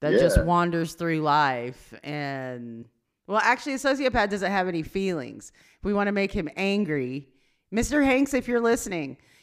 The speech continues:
Speaker 1: you can
Speaker 2: Well, you know,
Speaker 1: contact
Speaker 2: we could,
Speaker 1: us <laughs> with any
Speaker 2: hey, we
Speaker 1: ideas
Speaker 2: probably
Speaker 1: that you might have that you've been working on, and we'll be more than
Speaker 2: That,
Speaker 1: happy to collaborate with you,
Speaker 2: that
Speaker 1: even though
Speaker 2: may
Speaker 1: I
Speaker 2: be a
Speaker 1: may not
Speaker 2: better
Speaker 1: be able
Speaker 2: part.
Speaker 1: to look at you.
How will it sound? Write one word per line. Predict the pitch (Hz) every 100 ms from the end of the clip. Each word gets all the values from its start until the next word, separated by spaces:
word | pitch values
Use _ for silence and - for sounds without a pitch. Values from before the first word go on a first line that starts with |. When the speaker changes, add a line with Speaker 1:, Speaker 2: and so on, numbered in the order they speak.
| -
Speaker 1:
you | 233
can | 285 254
Speaker 2:
Well, | 233 233
you |
know, | 320
Speaker 1:
contact | 208
Speaker 2:
we | 180
could, | 202 185
Speaker 1:
us | 190 -
<laughs> | 190
with | 247
any | 349 359 - 370
Speaker 2:
hey, | -
we | 254
Speaker 1:
ideas | 269 240 294 277
Speaker 2:
probably | 208 247
Speaker 1:
that | -
you | 247
might | 233 208
have | 247 208 202 196 190
that | 202 196
you've | 202
been | 196
working | 196 208 220
on, | 202 202 202 202 - - -
and | 202
we'll | 220
be | 220 220
more | 208
than | 202
Speaker 2:
That, | 196
Speaker 1:
happy | 202 208
to | 196 202
collaborate | 196 175 180 180 165 151
with | 135 156
you, | 156 135 120 131 _ - - _ -
Speaker 2:
that | -
Speaker 1:
even | 220 220
though | 214
Speaker 2:
may |
Speaker 1:
I | 202
Speaker 2:
be | 208
a |
Speaker 1:
may | 208
not | 214 -
Speaker 2:
better | 214
Speaker 1:
be | 202
able | 185 175
Speaker 2:
part. | 196
Speaker 1:
to | 185
look | 175 156
at | 143
you. | 123 123